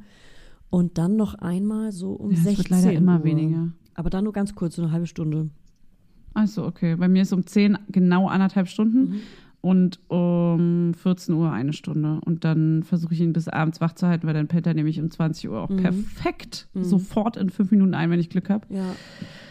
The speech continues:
Speaker 1: Aber
Speaker 2: So.
Speaker 1: bei uns ist ja grad so, dass der, ähm, so zwischen fünf und sieben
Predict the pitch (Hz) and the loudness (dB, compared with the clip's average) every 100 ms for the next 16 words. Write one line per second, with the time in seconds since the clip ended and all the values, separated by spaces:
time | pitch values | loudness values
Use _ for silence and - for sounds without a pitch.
0 | - - - - 180 190 240 247 214 185 | -20 -20 -20 -10 2 6 8 8 8 8
1 | 170 233 247 220 220 220 208 202 190 190 | 6 6 2 0 0 0 0 0 0 0
2 | 185 - 180 175 170 - 180 175 - 196 | -2 -2 0 0 -2 -2 -4 -4 -2 -2
3 | 175 - 254 226 196 190 202 240 302 | 2 4 6 6 4 6 4 2 -2